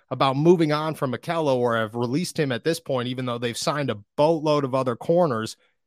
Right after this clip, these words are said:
is because they see that as well. They understand that the salary cap situation is not deadly for them and that they could figure everything out moving forward. And this year is already taken care of.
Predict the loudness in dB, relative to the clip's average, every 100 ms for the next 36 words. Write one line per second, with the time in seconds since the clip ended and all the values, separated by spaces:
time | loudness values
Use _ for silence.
0 | _ -8 -6 -2 0 0 0 0 0 -2
1 | -2 0 -2 -2 2 0 0 -16 _ _
2 | _ _ _ _ _ -4 0 0 -2 -4
3 | -4 -2 0 0 -2 -4 -2 0 0 -2
4 | -2 -2 -4 -6 -2 -4 -2 -4 0 0
5 | 0 2 2 4 0 0 2 2 2 0
6 | -2 -2 0 0 -2 -2 -2 0 0 -2
7 | -2 0 0 0 0 0 0 -2 2 2
8 | 4 2 0 _ _ _ -4 -2 -2 0
9 | 2 4 4 2 0 -4 -4 -4 0 2
10 | 0 -2